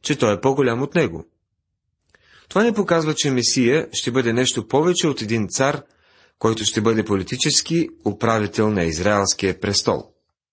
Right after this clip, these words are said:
Така също, след като Давид го нарича свой Господ в този псалом,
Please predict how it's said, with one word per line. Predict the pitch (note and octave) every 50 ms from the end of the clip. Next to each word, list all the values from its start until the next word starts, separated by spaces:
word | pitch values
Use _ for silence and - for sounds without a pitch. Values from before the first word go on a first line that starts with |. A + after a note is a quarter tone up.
| _ _ _ _ _ _ _ _ _ _ _ _ _ _ _ _ _ _ - - _ _ - - - _ _ _ _
Така | - - - A#2+ A#2
също, | A2+ - A#2 A2 - - C#3 C3
след | - - C#3 C3+ -
като | - - - A#2+
Давид | A2 B2 A#2 C#3 D3+ C#3
го | B2+ B2
нарича | A#2+ B2+ C3 C3+ B2+ - A#2
свой | - - - C#3 F#3 G3+
Господ | D#3+ C#3 B2 A2+ - - G#2 G2+ -
в | - -
този | A2+ G#2+ F#2+ G2 G2 -
псалом, | - - G#2+ G#2 A2 B2+ C#3